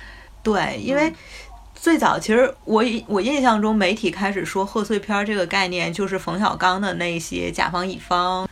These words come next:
Speaker 1: 对，不见不散之类的。
Speaker 2: 对，他是以什么搞笑，反正家，家庭团圆啊，这些东西，反正肯定是大团圆结局、喜剧，
Speaker 1: 嗯。
Speaker 2: 这两个东西。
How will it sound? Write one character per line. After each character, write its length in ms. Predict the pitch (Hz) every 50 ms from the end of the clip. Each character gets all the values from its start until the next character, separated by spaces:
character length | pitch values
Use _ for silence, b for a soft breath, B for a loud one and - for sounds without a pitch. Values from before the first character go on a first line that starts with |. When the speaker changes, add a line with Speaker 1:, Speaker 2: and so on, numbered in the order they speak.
| 180 190
Speaker 1:
对， 160 | 196 196 190 175
不 160 | 160 180 185
见 180 | 214 214 202
不 80 | 180 190
散 320 | 190 - 240 233 226 196
之 120 | 156 160 156
类 40 | 135 127 107 73
的。 120 | - - - - -
Speaker 2:
对， 140 | 226 202
他 160 | 180 - 240 240
是 120 | 254 262
以 120 | 208 165
什 120 | 104 - 160
么 120 | 160 170
搞 180 | 175 - - -
笑， 300 | - - 220 208 175 165
反 120 | - 156
正 140 | 160 170 180
家， 180 | - 202 196 196
家 260 | 196 - - 214 208
庭 240 | 208 214 185 170 170
团 200 | - - 160 160 175
圆 200 | 185 175 151 156
啊， 400 | 160 165 180 185 180 156 - b b b b b b b b b b b b b b -
这 140 | - 196 185
些 80 | 180
东 180 | 175 175 175 175
西， 140 | 170 165 170
反 180 | - 165 185
正 80 | 233 254
肯 140 | 247 226 185
定 180 | 185 202 214
是 240 | 220 233 226 - - b b b b b b b b - - - - -
大 140 | 214 214 202
团 180 | - 214 202
圆 160 | 202 202 202
结 140 | 190 196 202
局、 200 | 196 175 180 196
喜 220 | 202 - - 160 151
剧， 240 | 180 220 202 - - - - - - - - -
Speaker 1:
嗯。 80 | - 196
Speaker 2:
这 80 | 196 190
两 180 | 180 - -
个 60 | 160
东 240 | 160 160 156 160 165 165
西。 140 | 165 208